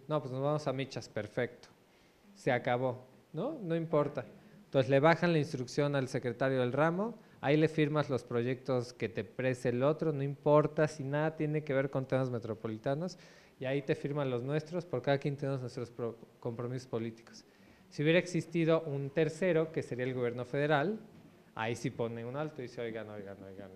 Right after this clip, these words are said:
¿qué pasó?". O sea, esto no es de los compromisos políticos de cada uno de ustedes, ¿no? Esto es un, una visión metropolitana, o más allá sería bueno este Instituto de Planeación Metropolitana,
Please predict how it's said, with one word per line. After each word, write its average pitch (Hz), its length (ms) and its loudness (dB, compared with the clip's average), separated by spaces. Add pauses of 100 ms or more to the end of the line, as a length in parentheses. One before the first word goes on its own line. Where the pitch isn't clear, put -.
(100)
¿qué - 120 -18
pasó?". - 340 -18
O - 20 -20
sea, - 140 -18
esto 156 220 -6
no 160 120 -2
es 143 140 -2
de 123 360 -4 (280)
los 117 200 -8
compromisos 120 560 -6
políticos 120 600 -6
de 107 100 -10
cada 117 180 -4
uno 110 200 -10
de 104 60 -12
ustedes, 131 540 -6
¿no? 196 180 -6
Esto 131 340 -6
es 139 140 -6
un, 143 240 -6 (400)
una 131 240 -4
visión 131 600 -4 (320)
metropolitana, 123 1000 -4
o 170 400 4 (640)
más 156 320 -2
allá 151 300 4
sería 139 280 0
bueno 131 260 -2
este 131 200 -6
Instituto 123 380 -6
de 123 60 -2
Planeación 120 520 -6
Metropolitana, 120 760 -4